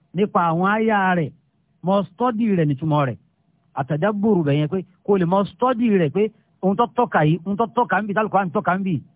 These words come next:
ó yẹ ká tẹ̀lé. Ìstudy Al-Qur'an, tọ́lọ̀ ní ká ronú nípa rẹ̀ torí pé ló fi fún wa ní ọpọlọ, yóò sì bí wa nípa àlàkà ìtọ́lọ̀ ń fún wa.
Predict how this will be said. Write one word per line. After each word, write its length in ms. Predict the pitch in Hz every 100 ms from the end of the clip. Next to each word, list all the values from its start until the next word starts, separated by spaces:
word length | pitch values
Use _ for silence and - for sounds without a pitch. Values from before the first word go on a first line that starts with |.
| -
ó 100 | 160
yẹ 100 | 170
ká 120 | 185 185
tẹ̀lé. 280 | 170 139 113 _ _ _ _ _ _ _ _ _ _ _ _ _ _ _ _ _ _ _ _ _ _ _ _ _ _ _ _ _ _ _ _ _ _ _ _ _ -
Ìstudy 380 | 196 - 320 330
Al-Qur'an, 600 | 311 196 - 202 277 160 107 _
tọ́lọ̀ 240 | - 285 240
ní 80 | 240
ká 100 | 254
ronú 200 | 233 254
nípa 260 | 220 226 202
rẹ̀ 100 | 156
torí 180 | 214
pé 140 | 226 262 269
ló 140 | 240
fi 80 | 214
fún 160 | 196 226
wa 120 | 202
ní 100 | 208
ọpọlọ, 440 | 185 - 175 180 156 - _ _ _ _ 170
yóò 140 | 247
sì 120 | 208
bí 200 | 156 151
wa 160 | 196 214 214 -
nípa 220 | 180 165
àlàkà 300 | 156 180 202
ìtọ́lọ̀ 260 | 156 180 147
ń 40 | 131
fún 120 |
wa. 120 | 143